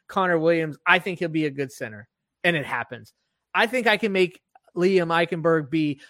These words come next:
a center, even though we didn't see him take one snap at center for two years. And it happened. I think Austin Jackson is going to be fine at right tackle. I know he will be, even though he hadn't shown a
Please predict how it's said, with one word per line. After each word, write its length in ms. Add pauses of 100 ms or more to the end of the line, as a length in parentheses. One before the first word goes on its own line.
(140)
a 80
center, 400
even 260
though 180
we 120
didn't 240
see 220
him 100
take 200
one 180
snap 300
at 100
center 380 (160)
for 340
two 180
years. 520 (500)
And 120
it 120
happened. 480 (440)
I 180
think 200
Austin 380
Jackson 420
is 140
going 220
to 40
be 160
fine 360
at 100
right 240
tackle. 360
I 100
know 180
he 80
will 140
be, 140
even 160
though 120
he 80
hadn't 180
shown 240
a 80